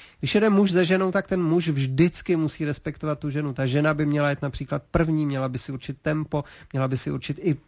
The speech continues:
profil té trati, protože ta žena, s-, což je fyziologická danost, ta prostě ujede o třicet procent míň kilometrů. To znamená, muž sto,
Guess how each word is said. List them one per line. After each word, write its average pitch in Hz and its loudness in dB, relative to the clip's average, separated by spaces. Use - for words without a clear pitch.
profil 185 2
té 143 2
trati, 135 -4
protože 165 -2
ta 202 2
žena, 165 2
s-, 135 -2
což - -10
je 143 -4
fyziologická 147 -2
danost, 135 -4
ta 147 -4
prostě 170 -4
ujede 165 0
o 160 -6
třicet 165 -2
procent 151 -4
míň 143 -4
kilometrů. 131 -6
To 131 -8
znamená, 143 -2
muž 131 0
sto, 160 0